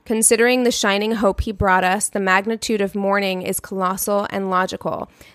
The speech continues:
This broke me," tweeted Issa Rae. Jordan Peele described it as a crushing blow. This is not hyperbole. That we have lost a wellspring of Black joy in a year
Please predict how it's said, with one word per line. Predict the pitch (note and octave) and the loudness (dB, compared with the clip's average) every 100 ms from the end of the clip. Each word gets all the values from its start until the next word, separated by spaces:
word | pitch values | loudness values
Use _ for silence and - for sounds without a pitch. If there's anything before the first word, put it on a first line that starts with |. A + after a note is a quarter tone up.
| - | -2
This | G#3+ A#3 | 2 2
broke | G#3+ A3 A3 - | 4 2 2 0
me," | F3+ F3 | -2 -4
tweeted | - G3+ F#3 F#3 F3+ | -4 -2 0 0 -2
Issa | F#3+ - F3+ | -4 -2 0
Rae. | F3 E3+ E3+ | 0 0 0
Jordan | - G#3 G#3 A3 | 0 0 0 -2
Peele | - G#3 G3 | -2 0 0
described | G3 - F#3+ F3+ G3 G3 - - _ - | 0 -2 0 2 0 -4 -18 -20 _ 0
it | G#3 - | 0 2
as | G3 G3 | 0 0
a | |
crushing | G3 - - A#3+ A#3 A#3+ A3+ | -2 -4 0 0 2 0 0
blow. | F#3+ F3+ - G3 G3+ | 0 -2 -2 -4 -4
This | G3+ G3+ | -2 0
is | G#3 G3+ | -2 2
not | G#3 A3+ | 2 2
hyperbole. | G#3+ G#3 - F3 E3+ E3+ F3 - _ _ _ - | 0 -2 -2 -2 -4 -6 -6 -10 _ _ _ -8
That | G#3 G#3+ G#3 | 0 0 2
we | A#3+ | 2
have | C4 | 2
lost | G#3+ F#3+ G3 - - - | 2 2 2 0 -6 -2
a | G3+ | -2
wellspring | F#3+ F#3+ G3+ - G#3+ G#3 A#3+ | 0 0 -2 -4 -2 -2 -2
of | F#3+ F3+ | -4 -2
Black | F#3+ G3 - | 0 0 -2
joy | - G3 F#3 F3+ - | -2 0 0 -2 -2
in | G#3+ | 0
a | G3 | 0
year | F#3 G3+ G#3 A#3 | 0 0 0 -2